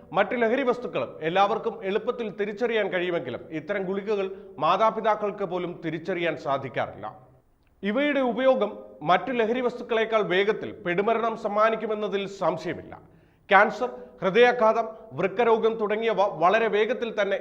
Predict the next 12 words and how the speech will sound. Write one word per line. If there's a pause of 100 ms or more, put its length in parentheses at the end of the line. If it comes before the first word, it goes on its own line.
ഇത്തരക്കാർക്ക്
വന്നു
ചേരാറുണ്ട്. (540)
മാത്രമല്ല, (240)
നാമമാത്രമായ (120)
ഉപയോഗത്തിലൂടെ
പൂർണ്ണമായും (140)
അടിമയാക്കി
മാറ്റാനും (240)
ഈ (120)
ഡ്രഗുകൾക്ക് (100)
സാധിക്കും.